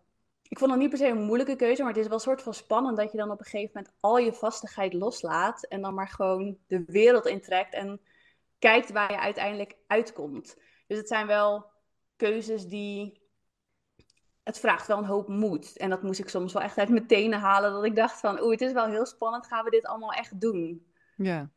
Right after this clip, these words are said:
Speaker 2: ja, snap ik. Zeker elke keer naar een nieuwe plek.
Speaker 1: Ja.
Speaker 2: Eh, ja, je weet toch van tevoren nog niet, gaan we het daar leuk hebben? Gaan we het daar wat vinden?
Speaker 1: Nee, en ik
Speaker 2: Ja,
Speaker 1: ben
Speaker 2: dat
Speaker 1: ook niet een, een persoon...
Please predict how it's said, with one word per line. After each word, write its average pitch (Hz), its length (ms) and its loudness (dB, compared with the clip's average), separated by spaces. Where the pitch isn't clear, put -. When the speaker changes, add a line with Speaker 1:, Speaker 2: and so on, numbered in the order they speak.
Speaker 2:
ja, 160 140 -6
snap 170 300 -6
ik. 151 160 -4
Zeker 180 420 0
elke 175 240 -2
keer 185 100 0
naar 170 160 0
een 170 60 -2
nieuwe 165 160 0
plek. 175 460 -2
Speaker 1:
Ja. 160 340 4
Speaker 2:
Eh, - 60 -6
ja, 180 180 4
je 160 120 6
weet 170 160 4
toch 190 180 -2
van 185 120 0
tevoren 180 300 2
nog 175 100 0
niet, 185 200 4
gaan 180 120 0
we 170 60 2
het 160 80 -2
daar 170 120 4
leuk 226 220 6
hebben? 185 420 4
Gaan 165 220 -2
we 160 60 -2
het 160 120 -4
daar 156 340 2
wat 160 200 -8
vinden? 190 500 4
Speaker 1:
Nee, 214 160 2
en 226 80 0
ik 294 60 4
Speaker 2:
Ja, 262 60 6
Speaker 1:
ben 269 100 6
Speaker 2:
dat 302 220 2
Speaker 1:
ook 233 100 -4
niet - 280 -2
een, 233 360 -6
een 226 200 -6
persoon... 269 760 0